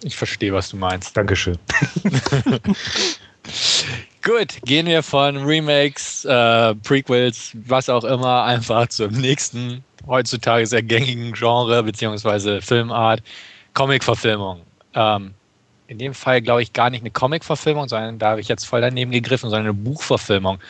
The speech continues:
Speaker 1: von Edgar Rice Burroughs. Und zwar John Carter, John Carter auf Mars, wie es im Original hieß. Ähm,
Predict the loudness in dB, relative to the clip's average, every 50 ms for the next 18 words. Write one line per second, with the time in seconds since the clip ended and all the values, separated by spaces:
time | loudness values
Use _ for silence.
0 | -20 -20 -20 -6 -2 -2 0 2 2 0 2 2 0 2 2 2 2 2 0 -2
1 | -2 0 2 2 4 2 2 2 0 -2 -4 _ _ -20 -20 -12 -6 -4 -4 -2
2 | -2 -4 -4 -4 -2 0 2 2 2 2 0 -2 -2 0 0 0 0 -2 -2 0
3 | 2 2 2 2 2 2 2 2 2 0 -2 -8 _ _ _ _ _ _ _ _
4 | _ _ _ _ -4 -2 -2 -2 -2 0 0 2 2 2 2 2 0 -4 -2 0
5 | 2 4 4 4 2 0 -2 -8 -10 -8 -4 -2 -2 -2 -4 -4 -4 -2 -2 -2
6 | -2 0 2 2 4 4 2 0 -2 -4 -4 -4 -6 -8 -4 0 2 2 4 4
7 | 2 0 -2 -6